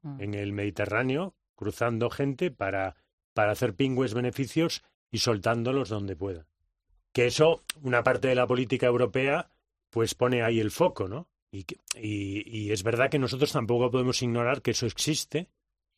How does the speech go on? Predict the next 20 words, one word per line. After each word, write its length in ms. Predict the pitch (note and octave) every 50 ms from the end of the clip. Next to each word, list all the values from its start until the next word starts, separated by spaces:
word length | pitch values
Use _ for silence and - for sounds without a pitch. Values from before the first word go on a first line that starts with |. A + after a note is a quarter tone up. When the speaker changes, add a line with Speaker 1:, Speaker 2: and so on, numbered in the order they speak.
| _ _ _ _
Speaker 2:
como 560 | - A#2+ A2 A2 G#2+ G#2+ G2+ G#2 G2+ G2 G2
los 440 | G2 G2 F#2+ F#2 F#2+ G2 G2+ - -
estados 600 | G#2 - - A#2+ A2+ A#2+ A#2 C3+ D3 D3 - -
y 40 | A2+
los 180 | G#2 G#2 - -
países 580 | - G2 G2+ G#2 G#2 - C3 C3+ C#3+ - - - - _ _ _ _ _ _ _ _ _
que 120 | - A2
tienen 280 | F2+ A2+ A2+ A2 A#2 A2
que 60 | -
hacer 220 | A2+ - - B2 G#2
sus 200 | - B2 A2+ -
trabajos 720 | - G2 F2+ G#2 A#2+ - - - C3 D#3 - - - - _ _ _ _ _ _ _ _ _ -
y 100 | A#2 G2
que 100 | - A2+
evidentemente 540 | G#2 G#2 G2+ G#2+ G#2+ A2+ A2+ B2 A2+ B2
por 120 | G2 A2 G#2+
mucho 260 | A2 A2+ - - A2
que 80 | - A#2
haga 120 | A2+ A2+
Europa, 540 | A#2 A2 A2 B2 B2+ G2+ - A#2 C3 D#3